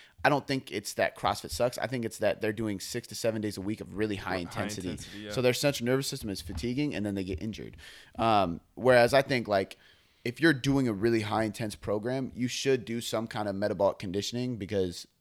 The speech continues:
Speaker 1: and it is high intensity because that's great. But I think you need to incorporate a little bit more low intensity as well, which I like to push through, like, neat, just general movement.
Speaker 2: Right.
Speaker 1: But, like, twenty minutes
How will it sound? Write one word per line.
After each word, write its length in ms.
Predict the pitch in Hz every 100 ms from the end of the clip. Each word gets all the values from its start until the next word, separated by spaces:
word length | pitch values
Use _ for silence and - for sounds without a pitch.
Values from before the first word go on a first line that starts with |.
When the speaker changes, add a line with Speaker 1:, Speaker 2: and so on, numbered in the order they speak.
| -
Speaker 1:
and 120 | 104
it 100 | 98
is 160 | 107 104
high 140 | 117
intensity 320 | 117 127 123
because 240 | 101 98 82
that's 180 | 101 -
great. 480 | - 90 90 120 - - _ -
But 100 | 110
I 60 |
think 300 | 104 123 110
you 80 | 107
need 140 | 104 95
to 60 |
incorporate 440 | 90 - 104 98 92
a 20 |
little 160 | 98
bit 140 | 92 82
more 180 | 92 90
low 180 | 90
intensity 340 | 90 92 82 76
as 120 | 87
well, 320 | 95 90 80
which 280 | 90 98 - -
I 200 | 117 139
like 260 | 117 110 -
to 160 | 95 - _ _ _ -
push 220 | 110 -
through, 180 | 95 80
like, 260 | 78 -
neat, 400 | 85 117 135 _
just 160 | - -
general 220 | 90 90
movement. 320 | 85 123 139 104
Speaker 2:
Right. 60 | - - _
Speaker 1:
But, 80 | 117
like, 340 | 117 107 -
twenty 300 | - 143 135
minutes 360 | 123 113 -